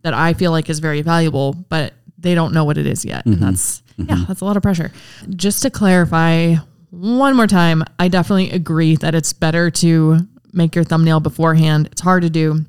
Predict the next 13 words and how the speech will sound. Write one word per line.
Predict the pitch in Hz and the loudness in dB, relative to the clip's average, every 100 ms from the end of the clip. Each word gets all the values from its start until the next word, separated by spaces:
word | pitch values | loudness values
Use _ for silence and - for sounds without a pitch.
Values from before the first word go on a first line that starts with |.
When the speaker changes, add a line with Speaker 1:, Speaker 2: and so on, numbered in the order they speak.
| _ _ _ _ _ _ - | _ _ _ _ _ _ -14
Speaker 1:
Um, | - 190 180 170 - | -2 0 0 -4 -10
I | - | -12
wish | 208 214 214 | -2 0 0
I | 277 | -2
could | - | -4
remember | 233 196 190 170 | 0 2 2 0
which | 165 - | -4 -6
YouTuber | 165 - 135 143 170 _ _ _ _ _ _ | -8 -8 -8 -8 -10 _ _ _ _ _ _
said | - - 170 151 | -10 -4 -4 -4
this, | 143 - - _ | -6 -6 -10 _
but | 170 175 | -4 -2
he | 175 | 0
said | 180 208 185 170 165 | 0 0 0 0 -2